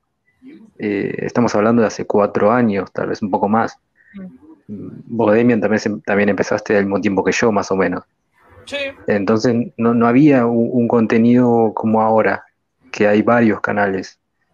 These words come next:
Speaker 1: que hablan de, de lo mismo, de, de cómics, cada uno de su perspectiva. Eh, entonces no había un referente que yo diga, "Che, voy a hacer lo mismo que tal", o, o, o "Este hace esto y yo quiero hacer algo parecido, pero dándole mi toque".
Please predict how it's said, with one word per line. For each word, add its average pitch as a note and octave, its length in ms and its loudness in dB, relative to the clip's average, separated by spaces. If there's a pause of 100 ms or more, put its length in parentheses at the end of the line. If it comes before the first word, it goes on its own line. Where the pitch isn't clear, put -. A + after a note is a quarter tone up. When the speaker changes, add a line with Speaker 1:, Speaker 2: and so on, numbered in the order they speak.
(140)
Speaker 1:
que A2 120 0
hablan G2+ 400 2
de, F#2 520 0
de F#2+ 200 -2
lo F#2 100 2
mismo, F#2+ 460 0
de, F2+ 180 -2
de F#2+ 100 0
cómics, G2+ 680 -2
cada G#2+ 160 0
uno G#2 160 2
de F#2+ 60 2
su - 120 -12
perspectiva. G2+ 680 -4 (840)
Eh, G#2+ 440 -6
entonces A2+ 420 -2
no A#2 100 2
había A2 460 4
un A2 160 0
referente G#2 560 0
que F#2+ 80 0
yo - 160 -2
diga, G2+ 340 2
"Che, F#2+ 320 0 (340)
voy G#2+ 260 0
a - 20 2
hacer G#2 180 -2
lo G2+ 100 0
mismo G2 220 -2
que F#2+ 120 -4
tal", A2+ 520 0
o, G2 320 0
o, G2 400 0 (460)
o A#2 180 2
"Este A2 320 0
hace A2 360 0
esto B2+ 340 0
y - 160 -4
yo - 200 -4
quiero G#2+ 220 2
hacer G#2+ 220 -2
algo G#2+ 180 0
parecido, G#2+ 540 0
pero G#2 180 2
dándole G#2 380 2
mi G2 120 -8
toque". F#2 400 -2